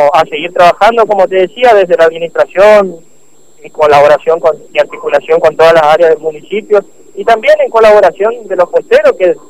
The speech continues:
sabemos tienen un compromiso con cuidar su mercado. Porque ellos son los dueños, eh, ellos son los, los que están, estuvieron desde hace mucho tiempo, están y van a seguir estando. Entonces,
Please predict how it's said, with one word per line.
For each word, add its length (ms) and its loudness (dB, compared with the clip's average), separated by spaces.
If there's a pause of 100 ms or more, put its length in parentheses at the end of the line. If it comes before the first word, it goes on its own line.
(280)
sabemos 380 2
tienen 240 0
un 100 0
compromiso 800 -2 (500)
con 440 -2
cuidar 400 2
su 80 -10
mercado. 520 -4 (340)
Porque 280 -12
ellos 180 2
son 180 0
los 180 0
dueños, 400 0 (600)
eh, 360 -2
ellos 200 -2
son 140 2
los, 100 4 (320)
los 120 -2
que 80 -8
están, 400 -4 (320)
estuvieron 680 -2
desde 200 -2
hace 180 -4
mucho 280 -4
tiempo, 400 -4
están 400 -2 (400)
y 100 -6
van 180 0
a 40 0
seguir 260 -2
estando. 400 0
Entonces, 460 2